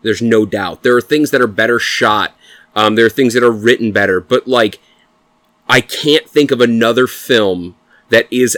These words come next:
as, like, brutal psychologically as this movie. Uh, every time I finish watching this movie, I always, I feel, like, exhausted from, like, basically putting myself in the character's position.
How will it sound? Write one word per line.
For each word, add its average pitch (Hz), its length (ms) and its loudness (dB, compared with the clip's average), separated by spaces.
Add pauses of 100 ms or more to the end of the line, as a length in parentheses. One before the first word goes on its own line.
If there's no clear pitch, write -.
as, 110 240 0
like, 104 280 -6 (100)
brutal 107 920 0
psychologically 101 840 -2
as 90 140 -6
this 95 180 -8
movie. 90 400 -6 (320)
Uh, 110 240 0
every 131 320 2
time 131 320 0
I 110 100 0
finish 110 380 -2
watching 104 420 -4
this 98 160 -6
movie, 98 440 -4 (300)
I 110 200 4 (140)
always, 120 760 2 (460)
I 110 140 2
feel, 143 260 0
like, 139 240 0
exhausted 98 1200 -2 (540)
from, 117 600 2 (480)
like, 117 280 2
basically 123 400 0
putting 120 400 0
myself 110 440 -2
in 104 60 -8
the 98 80 -6
character's 101 640 -4 (400)
position. 123 640 -2